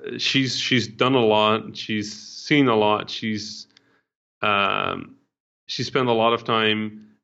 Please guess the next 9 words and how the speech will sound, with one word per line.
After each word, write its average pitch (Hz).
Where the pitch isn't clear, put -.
dealing 110
with, 107
uh, -
racism 123
and 107
discrimination 113
towards 107
my 104
dad, 123